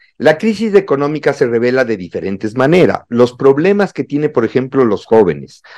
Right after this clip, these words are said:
al no tener acceso a una universidad o no a, a, a no escoger la carrera que quieren, eh, eh, estudiar, o simplemente porque no tienen acceso a un trabajo, ha limitado las oportunidades que ellos tienen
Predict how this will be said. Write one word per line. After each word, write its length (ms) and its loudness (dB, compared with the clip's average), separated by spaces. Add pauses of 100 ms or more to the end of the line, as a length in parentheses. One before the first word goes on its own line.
al 220 2
no 160 4
tener 320 2
acceso 440 -2
a 20 2
una 260 -2
universidad 760 0 (180)
o 220 2
no 320 2
a, 60 2 (200)
a, 240 -2
a 120 -2
no 180 0
escoger 500 0
la 160 -2
carrera 380 -2
que 160 -12
quieren, 400 -2
eh, 420 -4
eh, 220 -2
estudiar, 600 4 (360)
o 300 8
simplemente 600 0
porque 240 -4
no 160 -4
tienen 280 -4
acceso 420 -2
a 40 0
un 200 -2
trabajo, 520 -2 (280)
ha 100 0
limitado 640 0
las 180 0
oportunidades 1120 0
que 100 -2
ellos 260 -4
tienen 380 2